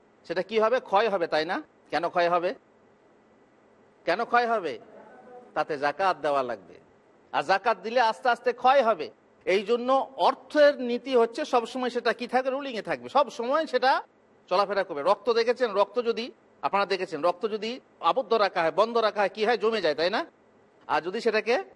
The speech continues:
এক সিস্টেমে সেটাকে ঘোরানো,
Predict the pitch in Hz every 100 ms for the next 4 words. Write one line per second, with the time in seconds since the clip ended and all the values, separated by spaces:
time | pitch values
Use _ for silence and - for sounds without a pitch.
0 | _ _ _ _ _ _ _ _ _ _
1 | 156 - 269 262 269 233 214 214 208 208
2 | 196 165 185 185 185